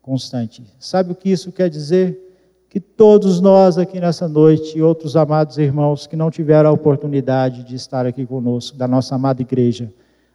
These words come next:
nós estamos todos unidos em Cristo Jesus. Isso deve fazer muita diferença em nossa vida. Eu acho que isso deve estar acima das nossas diferenças.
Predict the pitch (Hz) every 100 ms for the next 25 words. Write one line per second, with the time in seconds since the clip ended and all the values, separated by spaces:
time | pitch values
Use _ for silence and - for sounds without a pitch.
0 | _ 147 147 - 160 147 - - 151 143
1 | 147 143 - - - 143 135 139 127 123
2 | - - _ _ _ _ - 143 127 135
3 | 123 - 123 104 113 101 101 - - -
4 | _ _ _ _ _ _ _ _ _ _
5 | _ _ _ 147 151 151 160 143 131 -
6 | 127 143 127 131 147 135 110 - 123 123
7 | 127 117 113 - 104 107 101 101 _ _
8 | _ _ _ _ _ 143 147 147 - 160
9 | 156 156 147 139 - 143 131 _ _ _
10 | _ _ _ _ _ _ _ 131 - -
11 | - 180 160 135 127 120 127 123 - 123
12 | 110 107 117 104 101 - - -